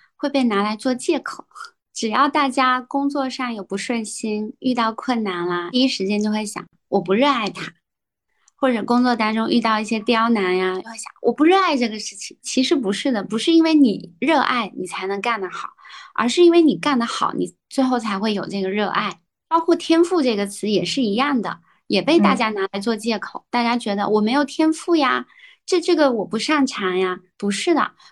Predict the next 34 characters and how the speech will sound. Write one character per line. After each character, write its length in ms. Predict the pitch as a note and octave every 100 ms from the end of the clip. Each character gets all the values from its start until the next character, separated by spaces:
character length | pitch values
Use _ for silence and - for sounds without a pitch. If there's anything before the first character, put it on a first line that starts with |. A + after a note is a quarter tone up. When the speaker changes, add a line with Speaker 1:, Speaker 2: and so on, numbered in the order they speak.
| -
Speaker 1:
不 120 | A#3
是 160 | D4+
因 80 | F4
为 100 | E4
你 140 | D4+ C4+
有 120 | A3
天 360 | F3 C#4+ C#4
赋， 180 | C#4+ D#4+
你 160 | B3+ G3
能 160 | F3
把 240 | F#3 F#3 E3+ - - -
这 120 | -
个 80 | A3
事 80 | G#3+
情 180 | A3 G3
做 140 | G#3
得 80 | F#3
好， 240 | E3+ - -
而 160 | G3+
是 120 | A#3
你 140 | C#4+ F#3+
做 220 | - C4
得 80 | G#3
好 300 | - E3 B3
以 100 | G#3
后 340 | - - A#3+
产 240 | - - E3+
生 200 | F#3 F#3+
了 100 | F#3+
天 340 | - G#3 G#3+
赋。 300 | A3 - - _ _ _ _ _ _ -
Speaker 2:
嗯。 80 | G#3
Speaker 1:
就 80 | G3
像 320 | F#3+ A#3